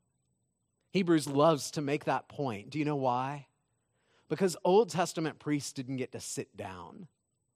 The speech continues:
There were no lazy boys in the temple. Because there was still more work to do. There was always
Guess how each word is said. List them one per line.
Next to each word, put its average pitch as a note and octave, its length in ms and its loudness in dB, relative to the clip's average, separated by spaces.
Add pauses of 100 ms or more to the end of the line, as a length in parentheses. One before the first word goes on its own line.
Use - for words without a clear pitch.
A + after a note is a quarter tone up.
There G3 120 8
were F#3+ 80 8
no F#3+ 160 6
lazy D#3+ 420 6
boys C3 360 -2
in C3+ 100 -2
the A#2+ 100 -6
temple. B2 420 -10 (640)
Because G3+ 340 4
there G3+ 140 12
was G3+ 140 8
still A3 520 10
more G3 280 6
work E3+ 380 0
to F#3+ 120 -2
do. F3+ 300 2
There E3 140 4
was F3+ 260 2
always G3 720 6